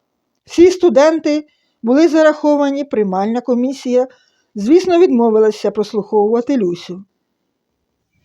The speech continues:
Повертатися до Ашхабада Люся не захотіла. У Мінську майбутня актриса влаштувалася помічницею продавця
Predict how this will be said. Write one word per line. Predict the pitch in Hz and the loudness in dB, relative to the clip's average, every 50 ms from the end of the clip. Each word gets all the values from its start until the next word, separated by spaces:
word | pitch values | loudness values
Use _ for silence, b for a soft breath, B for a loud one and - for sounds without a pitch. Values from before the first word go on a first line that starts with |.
| _ _ | _ _
Повертатися | 269 269 262 269 269 269 262 277 302 359 359 - 330 302 | -2 0 2 2 2 2 0 0 0 0 0 -2 -2 0
до | 285 277 | 0 2
Ашхабада | 269 269 262 - - 269 247 220 254 277 311 302 302 302 302 320 320 - _ _ _ | 0 0 -2 -4 -6 -6 -4 -2 0 0 0 2 2 2 0 0 -2 -8 _ _ _
Люся | 202 185 185 196 202 - 240 214 | -6 -6 -4 -6 -6 -6 -6 -6
не | 214 220 | -4 -4
захотіла. | 214 240 247 - 302 302 - - 180 175 160 165 165 - _ _ _ _ _ _ _ _ _ _ | -6 -6 -6 -6 -10 -10 -10 -10 -10 -10 -10 -10 -14 -18 _ _ _ _ _ _ _ _ _ _
У | - 285 277 | -6 -6 -4
Мінську | 269 285 302 349 392 - - 339 302 | -2 -2 -2 -2 -2 -2 -2 -2 -2
майбутня | 294 285 269 226 285 339 320 302 285 269 | 0 -2 -2 -2 -2 -2 0 0 -2 -2
актриса | 247 - - 262 277 311 302 - 320 277 | -2 -4 -6 -6 -4 -4 -2 -2 -2 -2
влаштувалася | 262 247 247 - - 220 196 202 202 214 233 240 - - 233 220 226 - _ _ _ _ _ _ _ _ _ _ | -2 -2 -4 -4 -4 -4 -2 -2 -2 -2 -4 -6 -8 -12 -12 -12 -12 -16 _ _ _ _ _ _ _ _ _ _
помічницею | - 302 294 302 311 302 - 302 277 294 330 320 - 330 320 330 | -2 0 0 0 0 -2 -2 -2 -2 -2 -2 0 0 0 0 2
продавця | - 330 302 302 302 302 302 - - 202 175 170 165 | 0 -2 -2 0 0 -2 -2 -4 -6 -4 -4 -4 -6